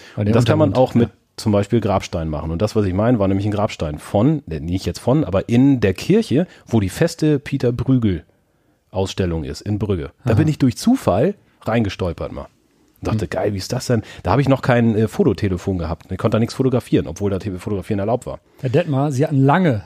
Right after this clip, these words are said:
Speaker 1: lange, lange kein Fototelefon, was
Speaker 2: Ja.
Speaker 1: mir so zugetragen wurde.
Speaker 2: Mhm, genau.
Speaker 1: Aber jetzt
Speaker 2: Und
Speaker 1: bist du da relativ aktiv oder macht das Tobert, euer Shop-Manager-Guy für euch oder machst du das selbst?
Speaker 2: Äh, Foto, ja, nee, mach ich selber.
Speaker 1: Ja.
Speaker 2: Also für meinen Account mach ich das selber.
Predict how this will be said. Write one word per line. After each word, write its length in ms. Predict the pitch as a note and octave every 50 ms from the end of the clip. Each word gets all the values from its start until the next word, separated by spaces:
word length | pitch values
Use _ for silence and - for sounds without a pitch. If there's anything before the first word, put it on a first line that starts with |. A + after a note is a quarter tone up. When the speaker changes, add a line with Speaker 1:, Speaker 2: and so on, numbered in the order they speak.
| - -
Speaker 1:
lange, 520 | A#2+ B2+ D3 E3 F#3+ G3+ G3+ F3+ F3+ E3
lange 520 | B2+ B2 D3 F#3 A#3 A3 F#3+ C#3 G#2 F#2 -
kein 240 | - - A2 A2 A2
Fototelefon, 840 | - - A#2+ A2+ A2+ A2+ - - A2 G#2+ G#2 G2 - A2 G#2 G#2 A2
was 40 | C#3 C3+
Speaker 2:
Ja. 100 | A2 A2
Speaker 1:
mir 60 | G#2+
so 80 | A2 A2
zugetragen 640 | - - A2 G#2+ G#2 - - A2+ G#2+ G#2 G#2+ G#2
wurde. 280 | G2+ G#2 G2 F#2 F#2 F#2+ - - - -
Speaker 2:
Mhm, 260 | G2 F2+ E2+ F2+ G2+ - - _ -
genau. 280 | - F2+ E2 - - - - - _ _ _ _ _ _ _ _ _ _ _ _ _ _ _ _ _ _ _ _
Speaker 1:
Aber 120 | C3 C3
jetzt 60 | B2+ B2
Speaker 2:
Und 40 | C3+
Speaker 1:
bist 160 | D3 - -
du 40 | D3+
da 100 | D#3 D3
relativ 760 | D#3 D#3+ E3 D#3+ - - D3+ D3+ A#2+ - - - - - _ _ _ _
aktiv 460 | - A#2+ - - - D#3+ F3 G#3+ G3+ E3
oder 180 | C#3+ B2+ C3 C3+
macht 200 | C#3 C3+ - C#3
das 180 | A#2 - -
Tobert, 360 | - D#3+ E3 F#3 G3+ G3+ F#3+
euer 160 | C#3 C#3 C#3 B2+
Shop-Manager-Guy 1800 | - F3 F3+ - - - - _ _ _ _ _ _ _ _ D3+ C3+ D3+ D#3+ D#3+ D3+ C#3 D#3+ D#3+ D#3+ E3+ E3+ C3+ D3 D3 D3+ D#3 E3 E3 D3 -
für 200 | - - D#3+ D3
euch 340 | C#3+ C#3+ D#3+ F3 F#3 - D#3+
oder 280 | C#3+ C#3 C#3 C#3 C#3
machst 180 | C#3 C#3 B2 -
du 40 | C3
das 80 | A2
selbst? 300 | - G#2+ G2+ F#2+ - - _ _ _ _ _ _ _ _ _ _ -
Speaker 2:
Äh, 340 | A#2 A#2 A#2+ A#2 A2+ A2 G2+
Foto, 420 | G2 - - - - D#3 D#3 C3+
ja, 220 | A2 A2+ G#2 F#2+ F2+
nee, 160 | G2 G2+ F#2+
mach 140 | F#2 G2 G2+
ich 80 | F#2+
selber. 380 | G2+ A#2 C3+ D3+ F3+ G3 G#3+ G#3 -
Speaker 1:
Ja. 140 | E3+ G#2+ G#2
Speaker 2:
Also 260 | - A#2 G#2+ A#2 G#2+ -
für 180 | - - - A2
meinen 280 | G#2 A2 B2+ D3+ D3
Account 320 | D#3+ - - D3+ D3+ D3 B2+
mach 80 | A#2
ich 60 | -
das 160 | - G2+ - -
selber. 360 | A#2+ B2+ D3 E3 F3 F3+